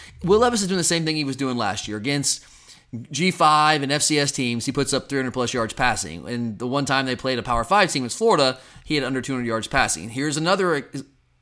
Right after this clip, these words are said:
game for him to actually match up against a, a Power Five team, this time an S E, another S E C opponent. Will he actually put up better numbers than he did against Florida? I, I don't know. I mean, is, the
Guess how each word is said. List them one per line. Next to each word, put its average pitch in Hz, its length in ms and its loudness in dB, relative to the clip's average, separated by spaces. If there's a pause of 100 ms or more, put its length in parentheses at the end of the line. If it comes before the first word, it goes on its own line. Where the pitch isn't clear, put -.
(120)
game 139 240 0
for 123 100 -6
him 131 160 -2
to 127 60 -4
actually 131 480 -2
match 131 320 -2
up 131 140 -2
against 127 260 -6
a, 123 280 -2
a 127 120 -4
Power 127 260 -2
Five 117 300 0
team, 120 300 -6 (300)
this 135 140 -4
time 135 160 0
an 123 60 -6
S 123 200 -2
E, 131 60 -4
another 127 220 -4
S 123 160 -2
E 131 60 -4
C 127 140 0
opponent. 127 400 -2 (240)
Will 156 220 4
he 175 160 4
actually 156 420 2
put 170 320 -4
up 165 260 -2
better 160 280 -2
numbers 160 360 -4
than 160 220 -6
he 151 380 -4
did 147 520 -2
against 151 320 -4
Florida? 208 420 -2 (280)
I, 214 320 2
I 320 40 2
don't 233 140 0
know. 160 80 2
I 175 60 4
mean, 185 220 -2 (480)
is, 160 240 -4
the - 60 -20